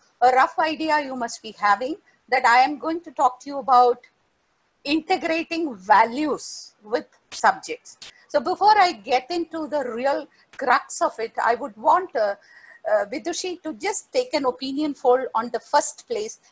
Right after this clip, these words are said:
just to let me know how many of you are with me. Do you think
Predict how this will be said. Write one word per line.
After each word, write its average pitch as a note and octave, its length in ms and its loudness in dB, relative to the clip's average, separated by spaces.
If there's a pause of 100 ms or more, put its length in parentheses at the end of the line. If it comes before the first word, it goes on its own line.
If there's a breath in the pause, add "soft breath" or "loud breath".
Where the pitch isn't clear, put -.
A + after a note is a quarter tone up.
(100)
just A#4+ 260 2
to G#4+ 80 0
let E4+ 240 0
me E4 160 -2
know D4 360 0 (240 soft breath)
how B3 180 6
many D#4 240 -2
of E4 200 -8
you A#3 120 -2
are A3 220 2
with G#3+ 260 -12
me. F3+ 220 -16
Do C#4+ 80 -8
you E4+ 180 -4
think G#4+ 320 -4